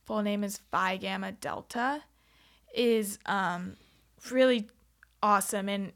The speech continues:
if you're a boy from Newport, there's some Newport boys in that fraternity, and they're very mellow and they like to have a good time.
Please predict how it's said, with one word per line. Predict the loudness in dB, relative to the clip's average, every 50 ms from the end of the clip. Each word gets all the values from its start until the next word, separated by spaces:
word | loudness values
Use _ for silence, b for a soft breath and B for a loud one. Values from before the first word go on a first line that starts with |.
| _
if | -6 -4 -4 -4 -4 -2
you're | 2 2 2
a | 2
boy | 2 2 2 2 2 2
from | 0 -2 -2 0
Newport, | 0 0 -2 -4 -4 -4 -4 -4 -4 -4
there's | -6 -6 -6 -6 -8
some | -6 -4 -2 -2 0
Newport | 0 -2 -2 -4 -4 -4 -4 -4 -4
boys | -4 -4 -4 -4 -6 -8
in | -8 -6 -6 -4
that | -4 -4 -4 -6
fraternity, | -10 -12 -10 -10 -8 -8 -8 -8 -8 -10 -10 -10 -10
and | -8 -8 -6
they're | -6 -6
very | -4 -4 -4 -2 -2 0
mellow | 0 0 2 2 2 2 2 2 2 2 0
and | -2 -4 -6 -6 -8 B B B B B B B B B B
they | -6 -2 0
like | 0 0 0 -2 -6
to | -6 -4
have | -2 -2 -2 -4
a | -4
good | -6 -6 -8 -8
time. | -8 -8 -6 -4 -4 -4 -6 -8 -12